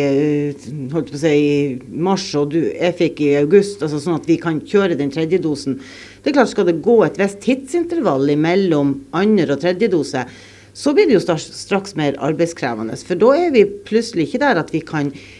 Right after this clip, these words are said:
innkalle i aldersgruppe, for at innenfor ei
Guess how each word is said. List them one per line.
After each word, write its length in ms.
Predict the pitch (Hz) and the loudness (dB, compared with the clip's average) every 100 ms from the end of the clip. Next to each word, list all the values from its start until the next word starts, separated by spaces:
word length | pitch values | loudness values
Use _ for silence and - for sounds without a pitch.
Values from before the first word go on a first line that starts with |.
| - | -4
innkalle 800 | 175 214 220 214 170 151 143 135 131 - - - - - 147 - | 4 4 4 0 0 2 2 0 -4 -12 -20 -20 -16 -12 -6 2
i 60 | 180 | 2
aldersgruppe, 800 | 175 269 285 - 139 - 101 135 | 4 2 2 0 -2 -2 -8 -8
for 320 | - - 175 | -12 -4 -2
at 140 | 175 | -2
innenfor 380 | - 254 285 - | 0 2 2 -2
ei 300 | - 240 170 | 0 2 2